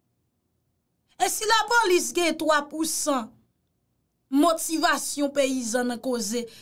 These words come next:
ensekirite sa, yo fin avè l deja. Bon, kòm etan done bay politik sa li ap jere? Bay serye, pe pa isi. Moun yo gon jan yo aranje, yo gon jan yo mete pyèj. Ah, ah.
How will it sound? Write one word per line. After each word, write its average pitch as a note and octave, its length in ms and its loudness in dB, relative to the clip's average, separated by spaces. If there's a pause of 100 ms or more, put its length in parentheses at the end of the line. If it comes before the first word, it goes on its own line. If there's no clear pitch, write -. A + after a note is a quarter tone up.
(120)
ensekirite B3+ 680 -2
sa, A#3+ 200 -4
yo C4 80 -2
fin D#4 180 -6
avè B3+ 180 -4
l A3+ 80 -6
deja. G#3 280 -8 (360)
Bon, - 140 -12
kòm - 160 -6
etan D#4+ 180 -4
done B3 240 -2
bay A3 220 -4
politik G#3+ 380 -8
sa G#3+ 180 -6
li F#3+ 100 -8
ap E3+ 120 -10
jere? G#3+ 260 -10 (960)
Bay - 220 -4
serye, F#4 480 2
pe F4+ 120 -2
pa E4 140 0
isi. - 240 -8 (1200)
Moun A4 200 0
yo A4 200 4
gon G#4 160 0
jan F4+ 200 4
yo F4+ 80 6
aranje, E4 480 2
yo C#4 160 4
gon F#4+ 200 -4
jan E4+ 220 2
yo - 60 -4 (220)
mete E4 380 2
pyèj. E4 600 2 (2250)
Ah, - 80 -16
ah. - 200 -14